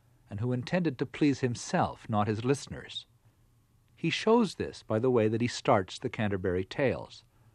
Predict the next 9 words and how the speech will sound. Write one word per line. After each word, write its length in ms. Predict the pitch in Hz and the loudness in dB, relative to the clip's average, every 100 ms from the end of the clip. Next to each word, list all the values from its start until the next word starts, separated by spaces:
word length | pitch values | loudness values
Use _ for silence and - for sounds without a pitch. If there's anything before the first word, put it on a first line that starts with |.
| _ _ _ - | _ _ _ -6
The 100 | 117 | -6
first 500 | - 190 220 - - | 2 4 4 0 -16
sentence 420 | - 160 156 - | -4 -2 -2 -4
of 140 | 143 | -4
the 80 | 139 | -4
poem 480 | - - 117 98 107 | -6 -2 -2 -2 -2
lasts 320 | 98 98 - - | -4 -4 -8 -10
twelve 480 | - 143 139 135 131 | 0 2 4 2 2
lines 600 | 123 113 85 67 60 | 0 0 -2 -8 -16